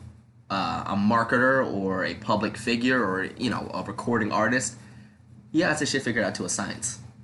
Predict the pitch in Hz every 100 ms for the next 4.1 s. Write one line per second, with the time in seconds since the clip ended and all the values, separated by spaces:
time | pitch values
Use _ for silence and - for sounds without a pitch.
0 | - - 120 120 143 131 - 117 107 98
1 | 95 127 139 151 135 107 90 85 85 85
2 | 98 95 90 101 104 107 107 107 - 98
3 | 92 90 - - - - - - 98 82
4 | -